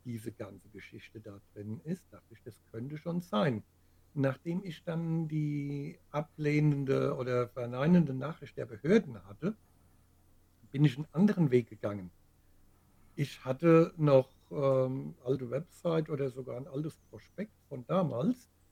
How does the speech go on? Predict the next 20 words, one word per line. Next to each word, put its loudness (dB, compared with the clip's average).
Da -6
war 6
eine 6
Telefonnummer 0
drin. -20
Von 8
diesem 4
Hypogeum, 6
was -18
ja -4
eigentlich -2
nur 6
ein 6
Museum 4
ist. 0
Da -6
habe -4
ich -14
gedacht, -4
ja, -6